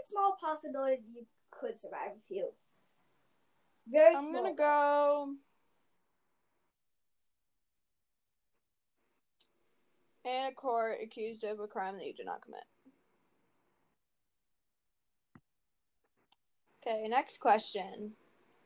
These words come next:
Speaker 2: Question twenty-nine. I think I can do this one and actually speak. If you can rescue a baby, um, or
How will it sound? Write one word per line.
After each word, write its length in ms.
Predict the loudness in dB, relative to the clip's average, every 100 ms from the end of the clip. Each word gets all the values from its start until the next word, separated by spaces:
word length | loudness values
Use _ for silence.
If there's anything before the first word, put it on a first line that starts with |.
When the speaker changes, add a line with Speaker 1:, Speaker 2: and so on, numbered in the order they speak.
| _
Speaker 2:
Question 400 | 4 4 4 -4
twenty-nine. 640 | -2 0 0 -2 -4 -6 -18 _ _ _ _ _ _ _ -20 _ _ _ _ -4
I 100 | -2
think 220 | 0 0
I 80 | -2
can 160 | -2
do 140 | 0 -2
this 160 | -2 -6
one 280 | -8 -8 -8
and 100 | -8 -6
actually 420 | -6 -6 -4 -4
speak. 500 | -4 -10 -16 -16 -20 -20 _ _ _ _ _ -20 -20 -20 _ _
If 260 | 4 4 0
you 140 | 0
can 140 | 6 6
rescue 380 | 10 8 8 -6
a 100 | -6
baby, 460 | 0 2 2 0 -6 -8 _ _ -2
um, 280 | 0 0 -2
or 520 | 0 2 2 0